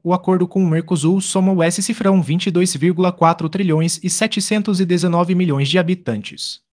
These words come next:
Em termos de P I B, a área do acordo com a Índia é cerca de quatro por cento maior. Compreender o papel do P I B e seus impactos ajuda a dimensionar o alcance dessas negociações, e sua população é mais de dois vírgula seis vezes a do bloco sul-americano.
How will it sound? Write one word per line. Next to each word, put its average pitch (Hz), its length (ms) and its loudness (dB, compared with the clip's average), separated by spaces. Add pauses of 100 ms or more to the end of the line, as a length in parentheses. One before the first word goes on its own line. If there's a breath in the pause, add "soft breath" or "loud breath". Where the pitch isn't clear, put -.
(200)
Em 120 60 -6
termos 170 300 2
de 185 80 -2
P 208 140 -4
I 214 60 0
B, 180 320 2 (140)
a 160 120 -2
área 139 260 2
do 160 100 -2
acordo 170 400 -2
com 160 140 -6
a 151 80 -2
Índia 135 300 -2
é 165 100 0
cerca 185 360 0
de 170 140 -2
quatro 165 380 0
por 196 160 -2
cento 156 320 -4
maior. 135 440 -2 (200 soft breath)
Compreender 196 520 0
o 185 60 0
papel 180 380 0
do 180 100 0
P 208 140 -2
I 208 60 0
B 170 280 0
e 160 60 -4
seus 180 240 -2
impactos 180 480 -2
ajuda 196 340 2
a 190 40 2
dimensionar 190 540 0
o 175 60 0
alcance 185 400 0
dessas 165 320 0
negociações, 165 880 -4 (260 soft breath)
e 160 80 -6
sua 202 200 -2
população 190 600 0
é 190 40 2
mais 170 260 2
de 175 100 -4
dois 156 280 -2
vírgula 156 340 0
seis 175 340 0
vezes 180 320 0
a 180 60 2
do 156 100 -2
bloco 156 440 0
sul-americano. 190 920 -2